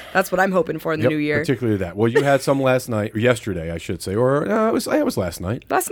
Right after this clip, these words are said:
Speaker 1: night, yeah.
Speaker 2: Yeah, it was last night.
Speaker 1: We'll get to that. It was, there were some very interesting elements, and I, I really wanna talk to you about all of it, so we're
Speaker 2: I
Speaker 1: gonna
Speaker 2: told
Speaker 1: get
Speaker 2: you what
Speaker 1: there
Speaker 2: I think
Speaker 1: soon.
Speaker 2: already, so I'm happy to,
Speaker 1: <laughs>
Speaker 2: to, uh,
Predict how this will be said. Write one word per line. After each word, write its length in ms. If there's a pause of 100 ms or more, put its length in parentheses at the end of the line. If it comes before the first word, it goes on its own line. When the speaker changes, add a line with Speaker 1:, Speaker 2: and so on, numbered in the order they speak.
Speaker 1:
night, 100
yeah. 80
Speaker 2:
Yeah, 240
it 60
was 120
last 260
night. 140
Speaker 1:
We'll 100
get 160
to 100
that. 200
It 80
was, 140
there 180
were 80
some 160
very 240
interesting 560
elements, 400
and 100
I, 140
I 40
really 280
wanna 240
talk 320
to 100
you 100
about 360
all 260
of 140
it, 180
so 160
we're 120
Speaker 2:
I 60
Speaker 1:
gonna 100
Speaker 2:
told 100
Speaker 1:
get 60
Speaker 2:
you 80
what 20
Speaker 1:
there 100
Speaker 2:
I 60
think 240
Speaker 1:
soon. 80
Speaker 2:
already, 320
so 380
I'm 120
happy 260
to, 80
Speaker 1:
<laughs> 220
Speaker 2:
to, 280
uh, 180